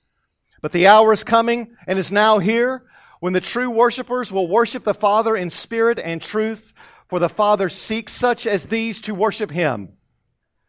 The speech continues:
God is spirit, and those who worship him must worship him in spirit and truth."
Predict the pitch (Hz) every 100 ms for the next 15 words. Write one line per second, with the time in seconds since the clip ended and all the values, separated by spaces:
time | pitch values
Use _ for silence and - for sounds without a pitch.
0 | _ 175 196 196 196 - 233 185 - _
1 | _ _ _ - 151 170 220 202 208 185
2 | 220 190 151 160 143 185 - 202 233 -
3 | 170 156 143 151 143 - - 214 226 226
4 | _ _ _ _ _ - 156 147 - 151
5 | 107 - -